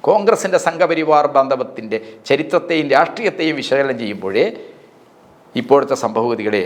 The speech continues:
നമുക്ക് ശരിയായി മനസ്സിലാക്കാൻ കഴിയൂ. സ്വാതന്ത്ര്യാനന്തര ഇന്ത്യയിൽ കോൺഗ്രസിൻ്റെ രാഷ്ട്രീയ ശക്തിയും ആർ എസ് എസിൻ്റെ സാംസ്കാരിക ശക്തിയും ഒന്നിച്ചു ചേരണമെന്നതായിരുന്നു ഗോൾവാൾക്കറുടെ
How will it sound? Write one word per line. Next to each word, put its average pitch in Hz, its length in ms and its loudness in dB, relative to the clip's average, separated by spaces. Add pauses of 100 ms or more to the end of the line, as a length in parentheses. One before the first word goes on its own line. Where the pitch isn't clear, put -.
(120)
നമുക്ക് 104 280 -4
ശരിയായി 190 360 4
മനസ്സിലാക്കാൻ 202 440 2
കഴിയൂ. 165 200 2 (260)
സ്വാതന്ത്ര്യാനന്തര 143 640 2 (100)
ഇന്ത്യയിൽ 156 300 0 (340)
കോൺഗ്രസിൻ്റെ 139 540 2
രാഷ്ട്രീയ 143 420 2
ശക്തിയും 131 320 -6 (500)
ആർ 160 160 6
എസ് 156 140 -2
എസിൻ്റെ 156 320 0
സാംസ്കാരിക 190 580 4
ശക്തിയും 139 320 -4 (460)
ഒന്നിച്ചു 156 460 -4
ചേരണമെന്നതായിരുന്നു 143 840 0 (360)
ഗോൾവാൾക്കറുടെ 131 680 2